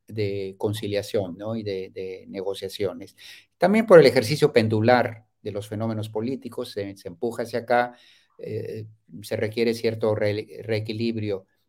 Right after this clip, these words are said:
en otros sentidos, ¿no? Un poco de todo esto hablo en el libro, eh, que, que va recorriendo estas, además de perfiles profundos básicamente sobre los dos contendientes para saber sus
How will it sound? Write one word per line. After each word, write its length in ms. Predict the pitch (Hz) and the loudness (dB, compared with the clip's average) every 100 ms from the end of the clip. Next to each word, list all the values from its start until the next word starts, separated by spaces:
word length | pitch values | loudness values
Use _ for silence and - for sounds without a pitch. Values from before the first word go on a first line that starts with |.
| _ _ | _ _
en 160 | - 107 | -6 -2
otros 240 | 110 110 | -2 -4
sentidos, 580 | 107 92 95 85 87 - | -8 -10 -10 -12 -12 -14
¿no? 200 | 120 127 _ _ _ _ - _ _ _ _ | -14 -14 _ _ _ _ -20 _ _ _ _
Un 140 | 208 | 0
poco 220 | 240 247 | 4 8
de 120 | 226 180 | 8 10
todo 280 | 202 196 | 8 10
esto 300 | 196 - 185 | 8 8 10
hablo 240 | 170 165 165 | 10 10 8
en 80 | 143 | 8
el 120 | 127 | 4
libro, 500 | 165 143 135 151 135 | 4 6 6 6 6
eh, 460 | 139 117 113 113 110 _ | 0 0 -2 -6 -8 _
que, 600 | - 113 113 113 113 110 _ _ _ _ _ | -4 0 2 2 0 -8 _ _ _ _ _
que 80 | 139 | 2
va 140 | 151 | 4
recorriendo 640 | 180 170 160 160 165 170 165 | 4 4 4 6 6 10 10
estas, 880 | 160 - 165 160 - - - - _ | 8 2 2 2 -4 -12 -14 -16 _
además 380 | 120 123 180 | 2 4 2
de 80 | 185 | 2
perfiles 560 | - 123 - 170 175 170 | 2 2 2 2 2 0
profundos 960 | 135 127 - 175 160 120 107 110 - _ _ _ _ - | -2 -2 0 2 2 2 -2 -6 -16 _ _ _ _ -18
básicamente 720 | 117 135 147 151 127 135 139 | 0 0 2 0 0 0 -2
sobre 300 | - 110 110 | 0 0 2
los 200 | 104 104 | 0 0
dos 220 | 139 147 | 0 0
contendientes 760 | - 131 107 98 107 110 117 123 | -2 0 -2 0 -2 -2 -4 -6
para 220 | 113 107 | -4 -4
saber 360 | - 98 113 113 | -4 0 0 0
sus 200 | - | -10